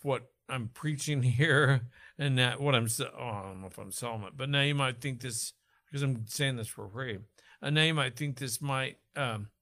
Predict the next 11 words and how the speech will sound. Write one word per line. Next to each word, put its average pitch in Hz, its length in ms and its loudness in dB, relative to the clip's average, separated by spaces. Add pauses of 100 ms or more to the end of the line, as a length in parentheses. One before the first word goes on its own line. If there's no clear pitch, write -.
this - 160 -10
copper 143 360 0
thing 131 460 -4 (440)
might 139 340 -2
be 131 120 -6
something 127 480 -4
to 127 100 -8
look 120 240 -4
into. 143 540 -2 (520)
Um, 113 380 0 (3000)
gotta - 180 -14